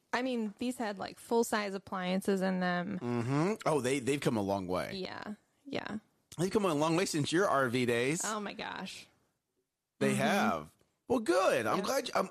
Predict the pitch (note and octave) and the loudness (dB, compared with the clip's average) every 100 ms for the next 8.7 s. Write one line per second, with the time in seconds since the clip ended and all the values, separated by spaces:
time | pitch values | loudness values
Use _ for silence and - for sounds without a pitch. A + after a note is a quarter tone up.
0 | - F#3+ A3 - E3 C#3+ D#3 E3 D3 A2+ | -2 -2 0 -2 0 0 0 2 0 2
1 | A#2 G#2+ D#2+ A1 - _ - A#2+ A#2 C#3 | 0 0 -4 -12 -20 _ -6 -4 0 2
2 | E3+ E3+ G#3+ C#3 C3+ C3 C3+ - A2+ A2 | 4 4 4 2 2 2 2 0 0 0
3 | C#3+ C#3 - - - - - - B2+ A2+ | 0 0 -4 -20 -20 -20 -14 -2 2 2
4 | - - B2+ D3+ E3 D#3 D3+ C3+ A2+ G#2+ | -2 -4 2 2 2 0 0 0 0 -2
5 | F#2+ E2+ D2 B1+ - - A3 G3 G3+ G#3 | -4 -6 -8 -14 -16 -2 -2 0 -4 0
6 | C#3+ B2+ C3 B2+ B2+ A#2 A#2+ A2 G#2+ B2 | 2 4 2 2 -2 0 -2 -2 -2 -2
7 | E3+ F3+ E3+ D3 C3+ D3 C3+ B2+ A#2 G#2+ | 0 -2 0 -2 -2 -2 0 0 0 -4
8 | - D3+ D3+ D3+ D3+ D3 | -2 0 2 2 0 0